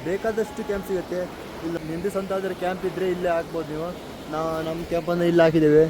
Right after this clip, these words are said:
ಮತ್ತು ನೋಡಿ, ಇಲ್ಲಿ ಕಾಣಿಸ್ತಾ ಇದೆಯಲ್ಲ, ಇಲ್ಲಿ ನೋಡಿ, ಈ ಒಂದು ಬ್ರಿಡ್ಜ್ ಬರುತ್ತೆ, ಫಸ್ಟ್ ಸ್ಟಾರ್ಟಿಂಗ್ ಬ್ರಿಡ್ಜ್,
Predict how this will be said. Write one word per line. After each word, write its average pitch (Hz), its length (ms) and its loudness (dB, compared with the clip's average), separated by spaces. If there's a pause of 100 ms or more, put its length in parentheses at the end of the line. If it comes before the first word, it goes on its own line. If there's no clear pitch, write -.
(320)
ಮತ್ತು 160 180 4
ನೋಡಿ, 156 180 8 (800)
ಇಲ್ಲಿ 165 180 8
ಕಾಣಿಸ್ತಾ 180 340 8
ಇದೆಯಲ್ಲ, 156 240 8 (1500)
ಇಲ್ಲಿ 156 140 2
ನೋಡಿ, 156 160 6 (640)
ಈ 160 40 4 (100)
ಒಂದು 165 200 6 (160)
ಬ್ರಿಡ್ಜ್ 165 280 4
ಬರುತ್ತೆ, 160 340 6
ಫಸ್ಟ್ 160 160 2
ಸ್ಟಾರ್ಟಿಂಗ್ 160 320 4
ಬ್ರಿಡ್ಜ್, 160 240 4